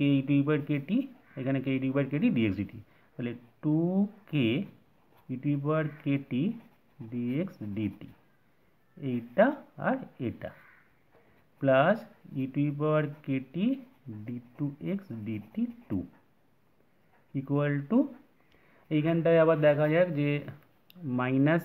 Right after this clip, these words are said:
n স্কয়ারটা যদি common নিই, তাহলে minus এন স্কয়ার common নিলে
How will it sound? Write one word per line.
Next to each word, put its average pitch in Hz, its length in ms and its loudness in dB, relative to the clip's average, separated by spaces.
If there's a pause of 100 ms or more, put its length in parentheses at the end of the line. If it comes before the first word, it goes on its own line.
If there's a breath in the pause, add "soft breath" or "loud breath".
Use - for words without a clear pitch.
(140)
n 143 160 8
স্কয়ারটা 151 400 -2
যদি 139 200 2
common 110 240 2 (100)
নিই, 202 100 0 (160)
তাহলে 123 200 -10 (100)
minus 120 380 -4 (100)
এন 131 120 -4
স্কয়ার 139 280 -4
common 127 200 -2 (100)
নিলে 113 200 -2